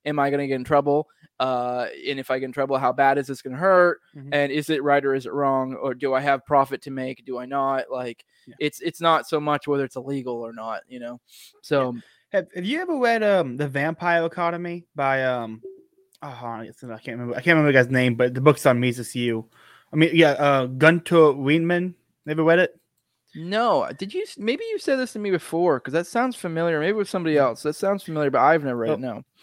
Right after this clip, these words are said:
Speaker 2: it's, um, I'm, I'm reading it now. It's pretty interesting. It's basically, he was like, he is, it's an economic analysis of Nazi Germany.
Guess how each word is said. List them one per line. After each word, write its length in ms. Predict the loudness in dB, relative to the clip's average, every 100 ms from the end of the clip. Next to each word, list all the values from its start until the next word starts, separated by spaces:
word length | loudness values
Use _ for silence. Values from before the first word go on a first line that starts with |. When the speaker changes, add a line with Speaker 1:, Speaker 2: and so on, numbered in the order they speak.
| -18 -10 -2
Speaker 2:
it's, 260 | -2 0 4
um, 340 | 6 6 4
I'm, 180 | -2 -4 0
I'm 120 | 4
reading 180 | 4 4
it 40 |
now. 200 | 2 2
It's 80 | 0
pretty 120 | -4
interesting. 340 | -4 -6 -10 -8
It's 100 | -2
basically, 300 | -2 -2 0
he 80 | 2
was 140 | 2
like, 300 | -2 -4 -12 _ _ -6
he 160 | 0 0
is, 100 | 0
it's 100 | -4
an 80 | -4
economic 380 | -2 0 0 0
analysis 540 | 0 0 -2 -6 -8 -4
of 320 | -2 -2 -8 -20 -20 -16 -8 -2
Nazi 280 | -2 -2 -4
Germany. 480 | -2 -2 -8 -12